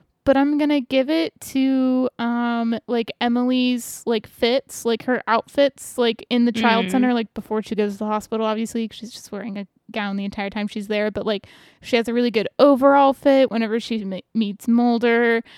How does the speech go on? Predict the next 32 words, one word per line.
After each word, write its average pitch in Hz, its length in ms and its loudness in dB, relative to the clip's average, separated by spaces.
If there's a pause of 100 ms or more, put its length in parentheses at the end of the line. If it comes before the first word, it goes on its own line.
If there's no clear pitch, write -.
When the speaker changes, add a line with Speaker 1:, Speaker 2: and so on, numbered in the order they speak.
(180)
Speaker 1:
I, 226 140 2
like, 226 320 0
just 233 240 -4
very, 277 460 2
like, 233 220 -2
nineties, 208 840 -4
like, 190 160 -6 (220)
mid 202 380 -4
nineties, 185 720 -10
like, - 180 -10
childhood - 400 -8
outfits. - 600 -12
Like, - 280 -8 (120)
I 226 100 0
had 220 240 -2
those 226 220 2
overalls, 202 920 -2
like, 190 240 -4 (320)
it's - 120 -18
definitely, 240 400 2
like, 208 220 2
Speaker 2:
Mm-hmm. 190 100 -10
Speaker 1:
very 202 280 -4
nostalgic 190 680 -8
for - 180 -14
me. - 320 -12 (840)
Speaker 2:
Yes, - 480 -6
yes, 190 320 -8
that's 208 240 -8
a 208 40 -4
good 190 180 -6
one. 202 320 -12